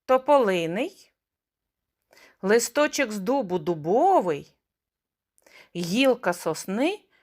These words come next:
соснова гілочка. Діти, як ви гадаєте, чому рослини ростуть угору? Так, то ми всі, вони всі тягнуться до сонечка. Які умови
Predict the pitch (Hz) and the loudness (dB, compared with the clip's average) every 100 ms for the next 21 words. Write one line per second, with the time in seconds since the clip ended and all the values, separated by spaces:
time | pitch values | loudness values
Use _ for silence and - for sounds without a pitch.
0 | _ - 196 175 202 220 349 403 247 240 | _ -4 -2 -2 0 2 4 2 0 -2
1 | 247 247 - - 240 240 _ _ _ _ | 0 -2 -4 -10 -12 -12 _ _ _ _
2 | _ _ _ _ _ _ _ _ _ _ | _ _ _ _ _ _ _ _ _ _
3 | _ _ _ _ _ _ _ _ _ _ | _ _ _ _ _ _ _ _ _ _
4 | _ _ - - - - - _ _ 220 | _ _ -20 -20 -20 -20 -20 _ _ -10
5 | 214 494 392 202 277 427 254 269 247 202 | 2 2 2 0 2 0 0 0 2 2
6 | 202 175 165 170 - 208 240 190 170 - | 2 0 -4 -8 -4 0 0 0 -2 -4
7 | 185 392 311 185 180 - 339 370 403 370 | -4 -2 -2 -2 -2 -4 -4 0 0 4
8 | 415 240 156 160 _ _ _ _ _ _ | 4 4 0 -10 _ _ _ _ _ _
9 | _ - _ _ - 285 359 330 254 170 | _ -20 _ _ 2 4 6 4 2 -2
10 | - - 285 330 339 - 330 320 311 320 | -6 -2 0 0 -2 -6 -2 0 0 -2
11 | - 330 - 330 311 330 330 277 349 - | -2 -4 2 4 4 -2 -4 -4 -6 -6
12 | 403 381 247 170 - - 147 - _ _ | -2 0 0 -2 -8 -16 -16 -18 _ _
13 | _ _ _ _ _ _ - - - 254 | _ _ _ _ _ _ -20 -20 -4 2
14 | 453 453 370 240 - 208 196 233 403 508 | 2 4 4 2 0 -4 0 4 6 4
15 | 254 170 | 2 -4